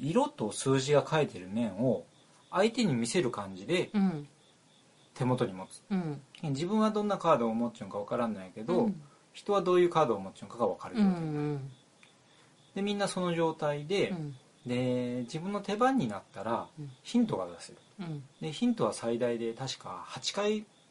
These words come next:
Speaker 1: まで出せたんやけど、
Speaker 2: うん。
Speaker 1: あの、ヒントを出すときは、
Speaker 2: うん。
Speaker 1: 色を言うか数字を言うか。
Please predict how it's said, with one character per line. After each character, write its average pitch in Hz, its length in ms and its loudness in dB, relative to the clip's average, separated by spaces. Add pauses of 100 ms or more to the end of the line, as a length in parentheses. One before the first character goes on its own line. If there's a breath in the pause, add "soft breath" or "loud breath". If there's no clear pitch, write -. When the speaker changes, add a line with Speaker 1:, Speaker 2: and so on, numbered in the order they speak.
(100)
Speaker 1:
ま 113 100 -4
で - 60 -8 (100)
出 107 120 -4
せ - 100 -14
た 101 100 -12
ん 92 60 -14
や 85 140 -18
け - 120 -20
ど、 139 160 -2
Speaker 2:
う 190 60 2
ん。 185 340 4 (800 loud breath)
Speaker 1:
あ 110 80 -6
の、 104 240 -6
ヒ 233 160 2
ン 240 100 4
ト 143 140 0
を 123 80 2
出 139 140 2
す - 80 -12
と 117 100 -8
き - 140 -10
は、 120 280 2
Speaker 2:
う 175 40 -10
ん。 156 140 -8 (300)
Speaker 1:
色 214 240 0
を 170 140 4
言 104 220 -6
う - 20 -14
か - 160 -14
数 113 220 -2
字 104 140 -4
を 101 60 -6
言 95 140 -12
う - 20 -14
か。 - 140 -14